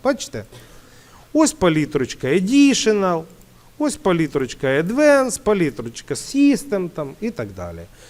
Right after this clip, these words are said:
Що ми зараз з вами робимо? Зараз ми повинні оцей проєкт, наш створений, так, зберегти куди? Папочку,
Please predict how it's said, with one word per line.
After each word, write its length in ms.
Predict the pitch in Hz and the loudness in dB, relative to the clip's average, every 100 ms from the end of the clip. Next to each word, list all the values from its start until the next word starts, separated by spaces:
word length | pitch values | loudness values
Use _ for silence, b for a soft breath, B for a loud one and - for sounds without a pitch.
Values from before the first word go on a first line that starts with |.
| b | b
Що 220 | b - 330 | b 2 4
ми 120 | 269 | 4
зараз 320 | 156 185 185 | 4 4 4
з 60 | 139 | 0
вами 280 | 156 143 | -2 -2
робимо? 340 | 127 104 101 95 - b b | -4 -6 -10 -16 -20 b b
Зараз 420 | 110 196 247 254 | 2 4 4 4
ми 120 | 226 | 2
повинні 420 | 233 220 214 196 | 2 2 2 2
оцей 300 | 175 165 254 | 0 2 0
проєкт, 580 | 247 165 131 120 123 - | 0 0 0 0 -4 -8
наш 180 | 139 160 | -6 -6
створений, 680 | - - 180 196 202 202 202 B B | -6 -4 0 2 2 -2 -6 B B
так, 260 | - 294 - B B | 0 0 -2 B B
зберегти 680 | 120 117 185 156 113 - 190 | -6 4 6 6 0 -2 -2
куди? 420 | 139 131 147 262 269 - - - _ _ _ - _ _ _ _ _ - | -2 0 4 4 2 -10 -20 -20 _ _ _ -20 _ _ _ _ _ -4
Папочку, 640 | 143 165 170 214 - 240 | 2 4 4 -2 -4 -10